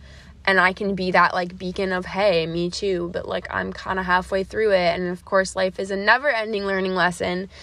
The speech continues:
I at least feel like I have some hope in this, and I'm really fucking excited to continue to grow. So that's just a little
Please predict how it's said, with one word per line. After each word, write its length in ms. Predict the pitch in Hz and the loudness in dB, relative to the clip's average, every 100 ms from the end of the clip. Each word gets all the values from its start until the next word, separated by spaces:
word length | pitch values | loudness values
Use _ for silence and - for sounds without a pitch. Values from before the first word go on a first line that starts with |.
| - - | -14 2
I 120 | 196 | 4
at 120 | 202 | 4
least 320 | 214 240 - | 4 0 -4
feel 180 | - 220 | 2 6
like 280 | 214 202 202 | 6 6 2
I 180 | - 196 | 4 4
have 260 | 202 196 196 | 4 0 -2
some 180 | - 208 | -4 2
hope 280 | 196 202 | 2 2
in 140 | 190 185 | 0 -2
this, 320 | 175 170 - - | -2 -4 -8 -6
and 180 | 185 180 | -2 2
I'm 280 | 175 185 - - - - - - | 2 0 -8 -20 -20 -20 -20 -14
really 340 | 196 233 214 | 0 4 4
fucking 480 | 196 214 196 202 185 | 2 0 0 -2 -4
excited 720 | 185 - 190 196 196 170 185 - | -6 -2 2 2 2 0 -2 -10
to 140 | - | -10
continue 760 | 190 185 185 190 180 175 185 190 - - - - - | -6 -8 -6 -6 -4 -4 -6 -10 -16 -20 -20 -20 -10
to 120 | 208 | -6
grow. 520 | 196 208 185 - - - - - - | 2 4 4 2 -6 -10 -20 -20 -18
So 520 | - - 220 202 196 196 | -12 2 6 8 6 4
that's 400 | 196 214 247 - | 4 4 2 -4
just 160 | 302 - | -6 -2
a 60 | |
little 500 | 294 262 247 247 247 | 0 2 2 2 0